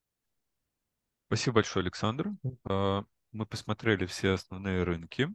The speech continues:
Speaker 1: то, что мы обычно делаем. Сейчас как раз время, а, подвести итоги конкурса, и я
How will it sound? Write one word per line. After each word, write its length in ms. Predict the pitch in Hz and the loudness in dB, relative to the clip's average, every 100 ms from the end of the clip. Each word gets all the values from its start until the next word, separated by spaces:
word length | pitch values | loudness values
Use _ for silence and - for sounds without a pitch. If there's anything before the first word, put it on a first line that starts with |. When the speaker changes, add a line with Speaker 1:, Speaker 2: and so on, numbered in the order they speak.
| - - | -8 -12
Speaker 1:
то, 100 | 95 | -10
что 180 | - | -8
мы 120 | 95 87 | -6 -6
обычно 340 | 92 - 92 | -6 -8 -10
делаем. 380 | 87 92 131 175 | -2 0 0 -4
Сейчас 240 | - 101 | -4 -6
как 180 | - - | -6 -4
раз 220 | 90 - | -2 -2
время, 480 | 92 98 95 90 85 - - - _ _ | 0 2 2 0 -4 -6 -20 -20 _ _
а, 140 | 92 87 | -2 -2
подвести 460 | 101 98 101 - | -2 -6 -6 -4
итоги 280 | 92 95 90 - | -4 -4 -6 -10
конкурса, 840 | - 80 - - - 160 165 165 - | -10 -10 -8 -10 -4 0 2 0 -6
и 80 | 98 | -8
я 640 | 101 101 98 92 95 98 | -4 -2 -2 0 4 4